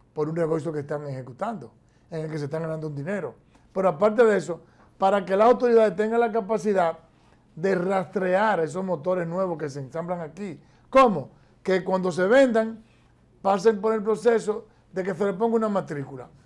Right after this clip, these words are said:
Y eso permita que luego a esa matrícula,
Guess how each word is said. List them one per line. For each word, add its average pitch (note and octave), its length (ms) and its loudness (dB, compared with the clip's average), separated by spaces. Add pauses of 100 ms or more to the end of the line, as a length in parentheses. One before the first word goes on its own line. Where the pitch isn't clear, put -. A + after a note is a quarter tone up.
Y F#3 160 2
eso A#3+ 260 6
permita A3+ 640 4 (280)
que D#3 140 2
luego G3 480 6
a F3+ 60 6
esa G3+ 160 0
matrícula, G#3 800 0